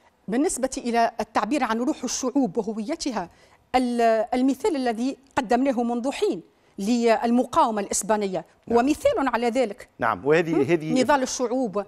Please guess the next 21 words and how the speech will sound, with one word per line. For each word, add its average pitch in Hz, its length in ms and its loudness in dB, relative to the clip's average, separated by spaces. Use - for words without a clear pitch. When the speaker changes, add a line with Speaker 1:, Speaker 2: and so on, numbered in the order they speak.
Speaker 2:
نعم، 123 220 0
Speaker 1:
مم. 139 60 0
Speaker 2:
وهذه 151 380 0
قولة 214 280 0
في - 100 -12
الأساس 165 480 -6
هي 156 140 -4
للفيلسوف 135 540 -10
الألماني، 127 440 -4
آه، 101 140 -14
هيجل. 104 320 -6
Speaker 1:
مهم. 220 260 -4
Speaker 2:
الأدب 160 580 0
لطالما 165 480 2
كان 147 300 -4
نقدا 143 300 -4
لواقع 131 500 -2
موجود، 123 540 -6
والفنون 220 380 -2
بصفة - 260 -10
عامة، 85 280 -8